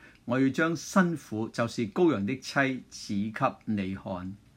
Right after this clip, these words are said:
曾經畀使徒約翰睇到大災難嘅天使，今次畀佢睇到係充滿咗歡欣嘅場面，就係羔羊嘅新娘，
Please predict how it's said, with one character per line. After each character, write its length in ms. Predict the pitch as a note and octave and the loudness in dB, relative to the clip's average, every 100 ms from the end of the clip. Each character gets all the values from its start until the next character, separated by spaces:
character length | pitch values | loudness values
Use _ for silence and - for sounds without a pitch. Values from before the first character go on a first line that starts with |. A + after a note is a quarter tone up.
| _ - - - - - | _ -20 -20 -20 -20 -4
曾 240 | - D#3 | 2 2
經 300 | A3 B3+ A3 | 2 0 2
畀 180 | C#3 G3 | 0 0
使 240 | G3+ E3+ | 0 0
徒 240 | D3+ A2+ G#2 | 2 0 0
約 140 | C#3 | 0
翰 260 | A#2+ A#2 A#2+ | 2 0 -2
睇 260 | - C3 D#3+ | -2 0 2
到 180 | E3 - - | 0 -4 -6
大 180 | A#2+ C3+ | 0 0
災 340 | B2 F#3+ F3 | 2 4 4
難 240 | D3 A#2 A#2 | 4 2 0
嘅 80 | |
天 260 | B2 D#3 D3 | -2 0 0
使， 400 | C3+ - G2+ F#2 - - - - _ - _ | -2 -4 -4 -6 -12 -20 -20 -20 _ -20 _
今 160 | D3 D3 | 2 2
次 160 | C3+ | 2
畀 180 | G#2 A#2+ | -2 0
佢 140 | B2+ A2+ | 0 -2
睇 300 | - G#2+ G#2 | -4 -4 -4
到 100 | G#2 | -4
係 240 | A2 G2+ | -4 -6
充 380 | - - G#3+ F#3 | -8 6 8 8
滿 160 | D3 B2+ | 6 2
咗 140 | C#3 | -2
歡 280 | - F3 D3+ | -4 -4 0
欣 200 | C#3 C#3 | 2 2
嘅 80 | A#2+ | 0
場 300 | - G#2+ G2 | -2 -4 -2
面， 420 | G2 G2 G2 A2 - - - - - - | -2 -2 -2 -6 -12 -20 -20 -20 -20 -14
就 120 | - | -4
係 200 | C3 B2 A2+ - | 0 0 -4 0
羔 360 | B3 A#3 F#3+ A#2+ | 6 6 6 4
羊 320 | F2+ E2 F#2 - - - - | -2 -6 -12 -20 -20 -20 -8
嘅 140 | B2 | -6
新 460 | A#2 - D#3 D3+ C3+ | -4 0 0 0 -2
娘， 320 | F#2+ F2 D#2+ | -2 -6 -14